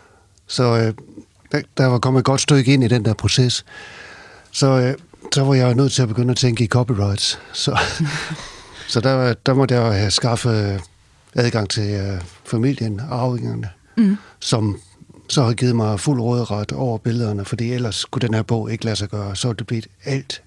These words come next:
Speaker 1: alt for dyrt projekt.
Speaker 2: De her billeder, hvorfor er de, havde jeg nær sagt, blevet bevaret? Altså, hvor har de været gemt henne?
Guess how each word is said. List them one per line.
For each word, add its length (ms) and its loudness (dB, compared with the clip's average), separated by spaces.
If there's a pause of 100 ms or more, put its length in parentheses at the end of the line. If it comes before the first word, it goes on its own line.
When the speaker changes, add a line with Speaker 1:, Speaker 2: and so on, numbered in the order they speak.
Speaker 1:
alt 320 -8
for 140 -6
dyrt 280 -4
projekt. 480 -8 (840)
Speaker 2:
De 80 2
her 220 4
billeder, 360 0 (120)
hvorfor 680 -4
er 120 -2
de, 280 -2 (180)
havde 120 -2
jeg 60 0
nær 180 -2
sagt, 260 -6 (200)
blevet 280 -4
bevaret? 340 -2
Altså, 140 -4
hvor 100 -4
har 80 -2
de 140 -8
været 220 -6
gemt 220 -6
henne? 240 -2